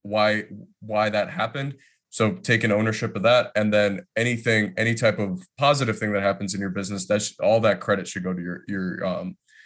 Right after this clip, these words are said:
your employees, your contractors, whoever. Like, for me, like, it's my G Cs, and, um, I don't have too many employees, like, on my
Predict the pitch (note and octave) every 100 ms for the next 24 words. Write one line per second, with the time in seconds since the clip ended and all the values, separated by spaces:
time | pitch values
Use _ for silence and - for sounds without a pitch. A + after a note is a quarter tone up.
0 | _ G2+ G2+ G2 - A2+ A2 G#2+ G#2+ G2+
1 | G2 F#2 - G2 F#2+ G2 F#2+ G2 - F#2
2 | F2+ F#2 F#2 F#2 - F#2 F#2+ F#2 F#2 F2+
3 | F#2+ F2+ F#2+ F#2 F#2 F#2 F#2 F2+ - _
4 | _ _ F#2 F2+ G2 G2+ G2 - G#2+ G2
5 | F#2 F#2 G2 F#2+ F#2 F#2+ - F#2+ F#2 F#2
6 | F2 -